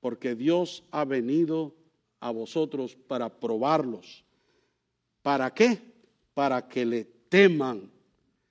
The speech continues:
y sepan que Él está con ustedes y para que no pequen. ¿Oyeron eso?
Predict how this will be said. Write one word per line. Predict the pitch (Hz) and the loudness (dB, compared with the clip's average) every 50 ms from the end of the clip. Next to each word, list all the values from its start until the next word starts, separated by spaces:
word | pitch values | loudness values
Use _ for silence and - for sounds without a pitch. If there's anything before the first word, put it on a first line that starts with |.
| _ _ _ - | _ _ _ -10
y | 139 123 | -8 -8
sepan | - - - - - 214 202 202 - - 160 135 120 101 90 - - _ _ _ _ _ _ _ _ _ _ _ | -8 -8 -4 2 4 4 4 4 2 0 0 0 0 -4 -8 -14 -20 _ _ _ _ _ _ _ _ _ _ _
que | - 139 139 139 139 - | -2 0 0 0 0 4
Él | - 196 202 196 180 151 135 120 104 - - - | 6 8 8 8 8 6 4 0 -2 -6 -8 -6
está | 147 131 - - - - - 190 185 175 160 139 - - - | -4 -4 -4 -6 -12 -2 2 4 4 4 4 2 -4 -6 -6
con | - 135 120 | -6 -4 -4
ustedes | 120 117 - - - _ - 208 190 175 139 123 104 87 - - - _ _ _ _ _ _ _ _ _ _ _ _ _ _ _ _ _ - | -4 -6 -8 -12 -10 _ 4 4 6 6 4 0 -6 -10 -14 -20 -20 _ _ _ _ _ _ _ _ _ _ _ _ _ _ _ _ _ -4
y | 139 135 | -4 -4
para | - 143 131 123 120 - | -2 -2 -2 -2 -2 -4
que | 131 120 | -4 -4
no | 123 120 - | -4 -6 -6
pequen. | 127 110 - - 95 92 92 - _ _ _ _ _ _ _ _ _ _ _ _ | -8 -10 -10 -12 -16 -18 -18 -20 _ _ _ _ _ _ _ _ _ _ _ _
¿Oyeron | - 131 143 175 185 190 202 | -2 2 4 4 4 4 4
eso? | 190 - 269 | 2 -2 -6